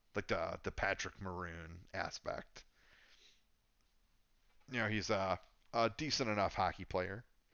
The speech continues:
You know, way better than anything I would ever be. But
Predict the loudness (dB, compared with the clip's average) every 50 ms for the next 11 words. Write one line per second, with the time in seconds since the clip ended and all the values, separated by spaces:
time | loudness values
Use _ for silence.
0 | -20 -20 -20 -20 -20 -20 -20 _ _ _ _ _ -4 -2 0 2 6 6 6 8
1 | 10 10 8 8 8 6 2 2 2 2 2 2 0 0 2 4 4 4 4 4
2 | 0 -2 -4 -4 -6 -8 -6 -6 -4 -4 -6 -6 -8 _ _ -20 -20 -20 -20 -20
3 | -20 -20 _ 6 8 8 8 8 4